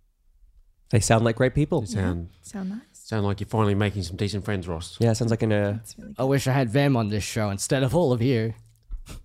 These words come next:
Speaker 2: It's a really harsh thing to say to the old man on Father's Day.
Speaker 3: Yeah, I mean, I, I guess if they were, you know, Ross's real friends, he probably would have them
Speaker 2: He
Speaker 3: on
Speaker 2: probably would,
Speaker 1: Mm.
Speaker 2: yeah.
Speaker 3: instead of just
Speaker 1: Mm.
Speaker 3: ringing up two random people that he found in the white pages.
Speaker 1: I will have to also invoice you for my time.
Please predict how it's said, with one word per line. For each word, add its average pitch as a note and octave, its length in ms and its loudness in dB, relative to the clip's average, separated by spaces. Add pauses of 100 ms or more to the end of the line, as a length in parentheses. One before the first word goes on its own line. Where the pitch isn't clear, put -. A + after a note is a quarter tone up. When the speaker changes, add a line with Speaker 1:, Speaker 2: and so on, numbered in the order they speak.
(1000)
Speaker 2:
It's - 20 -10
a F2 60 -4
really E2+ 240 2
harsh E2 380 -4
thing D#2+ 140 -10
to D2+ 60 -6
say E2+ 220 -2
to D#2 80 -2
the D#2+ 80 0
old D#2+ 220 0
man E2 280 -2
on D#2+ 200 -6
Father's E2+ 400 -4
Day. D#2 320 -6 (1120)
Speaker 3:
Yeah, G#3+ 140 -20 (100)
I F#3+ 60 -12
mean, G3 180 -4
I, F#3+ 160 -4
I G3 140 -2
guess G3+ 200 -4
if G3 120 -10
they G3 100 -4
were, F#3 360 -4 (720)
you G3+ 100 -12
know, G3+ 80 -12
Ross's G#3 420 -12
real G3+ 160 -8
friends, G3+ 480 -10 (140)
he G#3+ 100 -8
probably G#3 400 -10
would D4+ 200 -12
have A3+ 220 -12
them - 120 -6
Speaker 2:
He - 60 -2
Speaker 3:
on G#3+ 60 -4
Speaker 2:
probably D#2+ 280 0
would, E2 160 2
Speaker 1:
Mm. G#2+ 120 4
Speaker 2:
yeah. D#2+ 60 0
Speaker 3:
instead D#2 220 -2
of G3+ 160 -8
just G#2 220 2
Speaker 1:
Mm. - 40 -4
Speaker 3:
ringing G3+ 240 -2
up G3+ 220 -10 (720)
two A3 160 -6
random F#3+ 320 -4
people G3+ 340 -10
that G#3 140 -12
he G3 80 -10
found G3 260 -12
in G3+ 80 -8
the G3+ 60 -4
white G3 200 -10
pages. - 280 -14
Speaker 1:
I A#2 100 6
will A#2+ 160 6
have A#2+ 140 2
to A2+ 60 0
also A2 200 0
invoice G2+ 420 0
you F2+ 120 -2
for - 100 -8
my F#2 120 0
time. F#2+ 440 -6